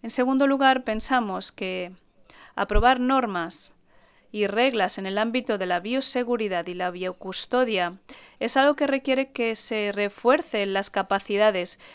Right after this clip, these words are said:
y que se mejore la cooperación internacional con una aplicación plena y efectiva del artículo diez de la Convención.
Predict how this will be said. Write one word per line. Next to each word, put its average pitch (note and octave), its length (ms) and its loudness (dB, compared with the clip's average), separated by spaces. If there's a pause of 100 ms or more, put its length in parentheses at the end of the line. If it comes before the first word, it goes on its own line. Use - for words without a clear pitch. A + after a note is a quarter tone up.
(160)
y F#3 120 -10
que F#3 260 -8
se F#3 180 -4
mejore G3+ 440 0
la A3+ 140 4
cooperación F#3+ 500 0
internacional G3+ 840 -2 (320)
con G3 180 -2
una G3 160 -2
aplicación G3+ 540 -4
plena G#3+ 300 0
y G3 100 -2
efectiva A#3 580 2
del G#3 140 -4
artículo G3 480 -2
diez G3 420 -6
de F#3 160 -6
la F3 120 -6
Convención. F3 680 -16